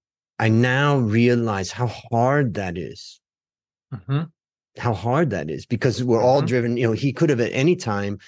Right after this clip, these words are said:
Speaker 1: gone and done selfish things that would have hurt my mom, that would have hurt our family, that would have hurt me. And then, of course, life happens and, you know,
Speaker 2: Yes.
Speaker 1: difficulties happen, you know.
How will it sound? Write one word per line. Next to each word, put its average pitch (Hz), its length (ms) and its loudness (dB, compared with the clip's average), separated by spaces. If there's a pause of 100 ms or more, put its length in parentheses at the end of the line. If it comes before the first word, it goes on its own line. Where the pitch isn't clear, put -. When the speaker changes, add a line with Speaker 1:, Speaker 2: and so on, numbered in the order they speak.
(380)
Speaker 1:
gone 120 500 2
and 113 280 0 (140)
done 113 240 2
selfish 139 460 0
things 113 720 -4 (400)
that 123 100 2
would 123 120 0
have 107 80 -2
hurt 117 260 0 (240)
my 104 160 0
mom, 139 420 2
that 107 100 -2
would 110 120 -2
have 107 100 -2
hurt 107 260 -6 (240)
our 98 60 -6
family, 143 500 2
that 117 140 -2
would 120 140 -2
have 104 80 -2
hurt 104 180 -4
me. 123 380 0 (720)
And 196 160 2
then, 180 140 4
of 160 120 -2
course, - 540 0 (140)
life 123 340 0
happens 147 760 -4
and, 113 480 0
you 131 60 4
know, 110 200 0
Speaker 2:
Yes. 117 160 2
Speaker 1:
difficulties 113 420 -2
happen, 127 540 -4
you 117 160 0
know. 95 220 -2